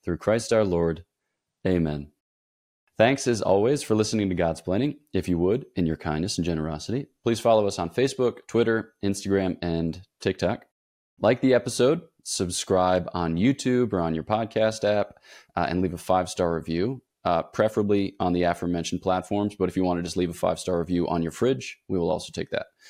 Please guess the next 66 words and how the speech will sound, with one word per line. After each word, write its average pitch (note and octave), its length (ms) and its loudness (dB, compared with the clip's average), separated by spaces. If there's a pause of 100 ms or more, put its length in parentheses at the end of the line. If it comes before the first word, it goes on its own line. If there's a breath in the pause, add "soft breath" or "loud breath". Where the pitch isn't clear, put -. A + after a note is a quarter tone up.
(220 loud breath)
Uh, F2+ 100 0
and G2+ 120 2
then G#2 80 4
take G#2+ 160 0
a A2 60 -8
picture C#3 260 2
of F#2 80 6
it F2+ 140 0
and F#2 120 -2
then E2 100 -2
post F2 340 -2
it E2+ 100 -8
to - 60 -20
one E2 120 -4
of - 60 -6
those - 140 -8
platforms. - 480 -6 (500)
Um, A2+ 340 4
if A2+ 140 -2
you'd B2+ 100 2
like C#3+ 160 4
to A2+ 80 0
donate G#2+ 540 2
to A#2 100 0
the G#2 80 0
podcast G2+ 520 0
through F2+ 140 -4
Patreon, C3+ 600 0
please F#2 160 -2
follow F#2+ 280 2
the F2 140 -2
link G2+ 280 -2
in F2 100 -2
the D#2+ 80 -2
description G2+ 600 -4
or F2 120 -2
in E2 60 -2
the D#2+ 80 -4
show F#2+ 240 0
notes. C#3+ 420 -2
And F#2 200 0
there G2+ 260 4
you A2+ 160 0
will F#2 120 0
also G#2+ 300 0
find G2 360 -2
links F#2+ 240 -4
to F#2+ 80 -4
de-, F2+ 220 2
godsplaining F#2+ 640 0
dot F2 220 2
org. G#2+ 320 0
<laughs> - 80 -10
Wow, - 100 -10 (440 loud breath)
I G2+ 60 -4
got F#2+ 180 2
so G#2 120 -2
excited A2 420 0
for G#2+ 100 -6
the G2+ 80 0
<laughs> G2 60 0
announcement G2 440 -2
that E2 100 -2
I E2+ 60 -4
started A#2 440 2
stumbling. F2+ 440 -2